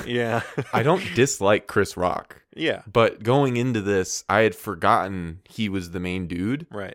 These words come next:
Speaker 2: And as soon as he started talking, I was like, "Oh, yeah, I'm
Speaker 1: Yeah.
Speaker 2: in."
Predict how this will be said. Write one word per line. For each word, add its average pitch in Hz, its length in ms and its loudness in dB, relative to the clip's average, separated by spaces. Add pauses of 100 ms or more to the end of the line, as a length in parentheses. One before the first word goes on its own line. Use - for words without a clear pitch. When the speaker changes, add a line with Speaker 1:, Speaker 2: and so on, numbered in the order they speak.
(160)
Speaker 2:
And 113 160 2
as 104 120 0
soon 147 440 -2
as 123 160 -4
he 107 120 -8
started 98 360 0
talking, 95 440 0
I 98 40 -4
was 90 120 -4
like, 90 280 -4
"Oh, 87 240 2
yeah, 53 340 -6 (220)
I'm 92 180 -2
Speaker 1:
Yeah. 78 120 -6
Speaker 2:
in." - 160 -16